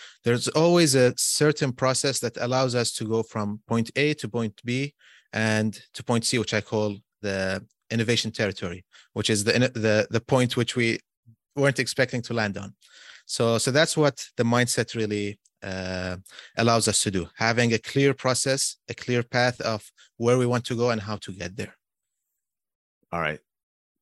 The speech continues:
Speaker 2: It's natural. I have to pull on this thread a little bit more. And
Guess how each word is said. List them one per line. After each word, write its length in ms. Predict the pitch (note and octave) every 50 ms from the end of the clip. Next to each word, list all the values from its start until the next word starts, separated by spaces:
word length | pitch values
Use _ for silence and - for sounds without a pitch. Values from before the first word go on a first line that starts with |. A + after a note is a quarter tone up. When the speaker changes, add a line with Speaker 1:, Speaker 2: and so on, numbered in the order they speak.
| _ _ _ E3+ D#3 D#3+ E3+ E3+ -
Speaker 2:
It's 200 | - A2 - -
natural. 600 | G#3+ - - - - - G2+ F2+ E2+ E2 D#2+ - G2 - _ _ _
I 80 | F#2 F#2
have 180 | F2+ F2+ -
to 80 | - F2+
pull 200 | - - F#2 F2
on 120 | E2+ E2
this 160 | D#2+ E2 -
thread 220 | - - E2+ E2 E2
a 40 | E2+
little 180 | E2+ E2 E2+
bit 160 | E2 E2+ E2
more. 400 | E2 E2+ E2 E2 E2 E2 D2 C2+ - -
And 400 | - E2 D#2+ D#2+ D#2 D#2 D2+